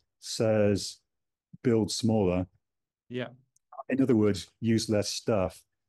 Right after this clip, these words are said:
Speaker 1: So if you actually build smaller and use less stuff,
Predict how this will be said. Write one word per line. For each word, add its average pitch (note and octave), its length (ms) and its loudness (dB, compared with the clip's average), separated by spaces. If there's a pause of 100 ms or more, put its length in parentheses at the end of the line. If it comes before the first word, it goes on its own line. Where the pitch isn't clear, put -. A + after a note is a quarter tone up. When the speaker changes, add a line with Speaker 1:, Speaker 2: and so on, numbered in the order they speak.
(120)
Speaker 1:
So - 160 -2
if A2 120 -2
you C3+ 160 2
actually B2+ 260 -2
build A2+ 420 2 (260)
smaller A2+ 580 0
and G2+ 300 -2 (100)
use G#2 240 -2
less G2 160 -2
stuff, G#2 480 -4